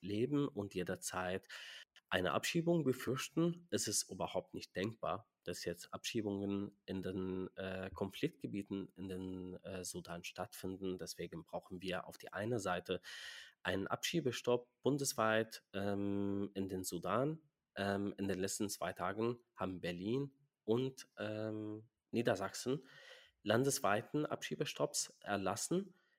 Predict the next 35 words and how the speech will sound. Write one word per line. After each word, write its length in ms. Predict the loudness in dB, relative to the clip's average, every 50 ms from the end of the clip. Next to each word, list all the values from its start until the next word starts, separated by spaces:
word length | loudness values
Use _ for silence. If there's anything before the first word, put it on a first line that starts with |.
| _ _ _ _ _
Jetzt 340 | 2 2 2 2 -2 -6 -2
brauchen 340 | 0 0 0 0 -2 -2 -2
wir, 160 | 0 0 0
dass 200 | 0 -2 -4 -2
das, 320 | -4 -4 -4 -4 -8 -12 -10 -8
äh, 160 | -6 -6 -6
Bundesinnenministerium 1300 | -2 0 0 0 0 0 -2 0 0 0 2 2 0 -2 -2 -2 -2 -2 0 0 2 4 4 4 2 2 -2 -8 -18 -20 -20 _ _ _ _
das 480 | 2 2 4 4 0 -2 -2 -4 -6 _
als 220 | -2 0 0 0 2
bundesweiten 720 | 2 2 2 2 0 0 0 0 0 0 0 -2 -2 -2
Abschiebestopp, 800 | -2 -4 -6 -8 -8 -6 -6 -8 -2 -2 -2 -2 -4 -8 -16 -12
ähm, 480 | -10 -8 -8 -6 -6 -6 -6 -6 -8 -10 -6
jetzt 260 | -6 -6 -6 -6 -8
erlässt. 580 | -8 -8 -6 0 2 2 2 0 -4 -10 -16 _ _ _ _ _ _
Das 180 | -8 -6 -6
ist 160 | -6 -6 -6 -6
das, 120 | -8 -8 -8 -6
äh, 220 | -4 -4 -4 -4 -6
auf 160 | -6 -8 -6
die 100 | -6 -4
eine 240 | -2 -2 -2 -2 -4
Seite. 360 | -4 -4 -4 -4 -4 -4 -6
Auf 120 | -6 -6 -6
der 140 | -8 -8 -6
anderen 320 | -6 -6 -6 -4 -6 -6
Seite, 440 | -4 -4 -4 -4 0 2 2 0 0 -2 -8 -10 -10 -10 -10 -10 -12 -12 -14 -18 -14 _
ähm, 640 | -4 -4 -2 0 0 0 0 0 0 0 0 -2 -2 -2
das 140 | -2 -2
Bundesamt 480 | 0 0 0 0 0 0 -2 -4 -4 -4
für 120 | -6 -4
Migration 580 | -4 -4 -6 -8 -10 -10 -8 -4 -2 -2 -2 -2
und 180 | -4 -8 -10 -12
Flüchtlinge, 800 | -2 -2 0 0 2 2 0 2 2 2 4 4 4 4 4 2
das 300 | 0 -2 -2 -2 -4 -2
zuständige, 760 | -2 -4 -2 0 0 0 2 0 0 0 0 0 -2 -2